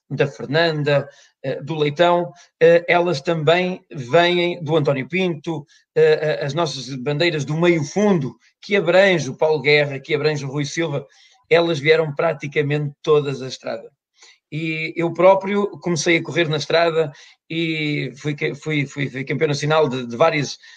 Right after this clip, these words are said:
de várias distâncias até chegar à maratona e fui, fui, fui olímpico também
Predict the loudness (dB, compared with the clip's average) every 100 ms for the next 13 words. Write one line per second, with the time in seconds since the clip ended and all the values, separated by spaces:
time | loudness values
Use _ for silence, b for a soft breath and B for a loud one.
0 | B -10 0 2 2 2 -2 0 0 0
1 | -2 -2 0 2 2 2 0 2 2 2
2 | -2 B B B _ -10 -4 0 0 0
3 | -2 -4 -4 -4 4 4 4 0 -2 -6
4 | -2 2 4 2